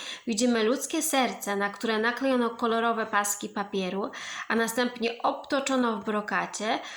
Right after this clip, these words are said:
postacie tańczące i gdy siedzą przy stole, aby zjeść tort, gdy kawałek jest wycinany, to zamiast kremu ma surowe mięso, jakby zrobione z tego serca.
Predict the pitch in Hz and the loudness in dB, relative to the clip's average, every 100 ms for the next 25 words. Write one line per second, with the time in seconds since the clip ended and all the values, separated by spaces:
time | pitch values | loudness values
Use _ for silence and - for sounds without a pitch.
0 | - - 247 - 247 233 214 214 262 320 | -10 0 0 2 0 2 -2 2 4 4
1 | 294 233 196 185 - 180 202 277 - - | 2 2 2 0 -4 -2 -2 -4 -10 -18
2 | - 262 214 208 311 339 - 311 285 240 | -2 -2 0 -2 2 2 4 2 2 2
3 | 226 - - 226 214 247 262 233 - 208 | 0 -2 -2 0 0 2 4 4 2 2
4 | 214 196 220 247 - - 202 196 240 220 | 0 0 0 2 2 2 2 2 0 -4
5 | 202 226 240 233 262 247 247 214 190 185 | -4 -2 0 2 4 2 0 0 -2 -2
6 | 269 - 359 311 233 190 180 190 311 320 | -2 0 2 4 4 4 0 -4 -6 -10
7 | - - - - - - - - - - | -16 -20 -16 -14 -14 -18 -20 -20 -8 2
8 | 254 233 220 214 214 214 240 247 226 - | 6 8 6 4 0 -2 2 2 0 -2
9 | - 262 262 208 196 220 196 196 - 214 | 0 2 4 2 0 0 2 2 0 2
10 | 208 233 294 269 262 214 196 196 208 214 | 4 4 4 4 4 4 0 -2 -2 0
11 | 208 214 262 247 285 226 208 214 220 262 | 0 0 0 0 0 0 0 0 -2 -4
12 | 262 339 - 359 208 - - | -2 -2 0 0 -2 -6 -10